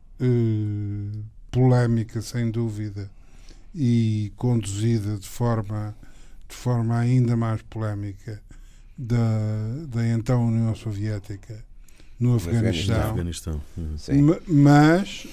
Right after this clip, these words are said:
Speaker 1: eh, digamos, a criação, em função dessa, dessa intervenção, de uma realidade nova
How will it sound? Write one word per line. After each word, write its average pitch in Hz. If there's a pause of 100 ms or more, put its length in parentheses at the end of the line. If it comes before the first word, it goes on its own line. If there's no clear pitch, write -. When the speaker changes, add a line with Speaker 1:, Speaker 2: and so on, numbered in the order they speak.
(120)
Speaker 1:
eh, 147 (100)
digamos, 135
a 135
criação, 156 (360)
em 175
função 117
dessa, 110 (480)
dessa 135
intervenção, 156
de 208
uma 220
realidade 214
nova 220